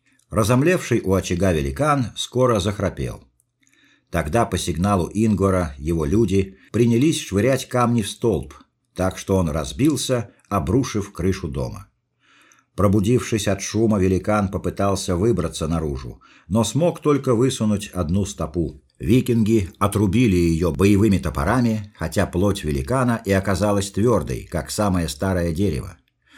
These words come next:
После того, как великан издох, викинги погрузили великанскую стопу на корабль и хорошенько её засолили.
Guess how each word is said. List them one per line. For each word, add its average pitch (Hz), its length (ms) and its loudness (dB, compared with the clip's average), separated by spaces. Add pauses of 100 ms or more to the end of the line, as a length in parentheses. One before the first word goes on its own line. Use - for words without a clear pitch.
(440)
После 175 320 2
того, 107 300 2
как 101 180 -4
великан 85 520 0
издох, 71 600 -4 (320)
викинги 120 840 0
погрузили 117 480 2
великанскую 92 720 0
стопу 80 360 -4
на 71 120 -4
корабль 110 580 -2 (140)
и 175 120 0
хорошенько 107 720 0
её 85 380 2
засолили. 78 720 -4